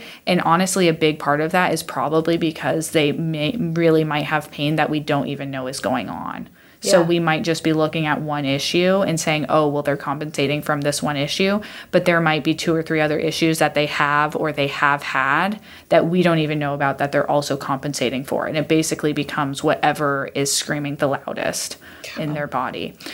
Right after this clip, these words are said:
Speaker 1: So compensating is very complicated, and honestly, like, that's one that you should definitely learn about for your own education, but that's one thing that just is, like, a life, lifetime of learning. It's hard.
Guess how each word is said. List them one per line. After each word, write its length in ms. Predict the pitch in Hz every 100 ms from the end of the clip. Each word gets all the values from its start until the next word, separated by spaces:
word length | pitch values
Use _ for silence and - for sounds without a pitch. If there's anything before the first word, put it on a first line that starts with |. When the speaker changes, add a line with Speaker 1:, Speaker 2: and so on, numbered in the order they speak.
| - -
Speaker 1:
So 300 | - 185 175
compensating 640 | - 214 220 214 185 170
is 140 | 156 147
very 420 | 170 180 180 165
complicated, 800 | - 151 147 156 160 160 165 160
and 120 | 147
honestly, 600 | 143 147 151 - 160 156
like, 240 | 147 147 -
that's 300 | 147 151 165
one 140 | 156
that 120 | 156
you 160 | 156 151
should 260 | - 151
definitely 480 | - 143 - 156 147
learn 320 | 143 143 139
about 460 | 156 185 185 202 -
for 140 | 175
your 160 | 151 151
own 120 | 156
education, 640 | 151 147 - 151 147 185
but 120 | 175 151
that's 200 | 143 -
one 220 | 151 156
thing 240 | 156 151
that 340 | 151 143 139 - - - - -
just 340 | 165 147 - -
is, 220 | 147 151
like, 180 | 143 143
a 60 |
life, 580 | 143 147 147 147 - - - -
lifetime 540 | 156 156 - 165 165
of 120 | 165
learning. 360 | 160 170 180 165
It's 140 | 147
hard. 320 | 165 165 160